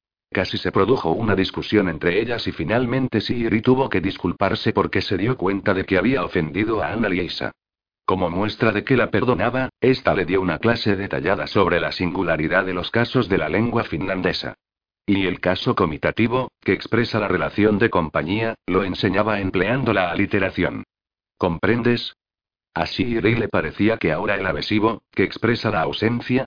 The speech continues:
era un caso más correcto que el comitativo.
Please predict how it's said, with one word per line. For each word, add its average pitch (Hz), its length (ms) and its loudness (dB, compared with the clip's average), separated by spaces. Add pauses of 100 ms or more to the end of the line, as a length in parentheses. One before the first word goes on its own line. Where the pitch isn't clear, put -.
era 117 280 4
un 117 180 -2
caso 95 340 0
más 92 220 0
correcto 98 520 0
que 85 180 0
el 76 120 -6
comitativo. 78 680 -2